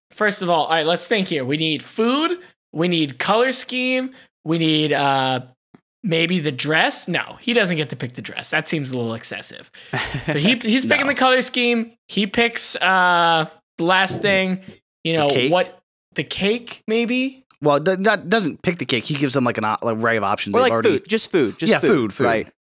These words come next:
Speaker 2: Just food it.
Speaker 1: And just the atmosphere. And
Speaker 3: Well,
Speaker 1: the, the
Speaker 3: no, he doesn't give them an
Speaker 1: experience.
Speaker 3: option for food.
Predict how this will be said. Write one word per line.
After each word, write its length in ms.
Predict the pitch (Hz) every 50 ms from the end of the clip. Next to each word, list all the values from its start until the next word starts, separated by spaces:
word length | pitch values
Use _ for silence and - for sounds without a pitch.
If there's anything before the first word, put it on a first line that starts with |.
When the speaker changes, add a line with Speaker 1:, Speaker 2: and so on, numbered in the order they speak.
| _ _
Speaker 2:
Just 200 | - 156 - -
food 200 | - 127 104 98
it. 160 | 90 69 - _ _ _ _ - _ _
Speaker 1:
And 100 | 180 160
just 180 | 240 247 240
the 120 | - 240 180
atmosphere. 640 | 151 156 147 143 156 - - - 147 131 123 120 120 -
And 80 | - 175
Speaker 3:
Well, 180 | 185 175 165
Speaker 1:
the, 60 | 147 -
the 120 | 131 190
Speaker 3:
no, 100 | 214 202
he 100 | 202 226
doesn't 240 | 233 233 214 208 202
give 120 | 190 185 170
them 140 | 165 143
an 60 | 147 143
Speaker 1:
experience. 80 | 131
Speaker 3:
option 180 | 127 - - 120
for 100 | 104 110
food. 360 | - - 113 101 92 90 101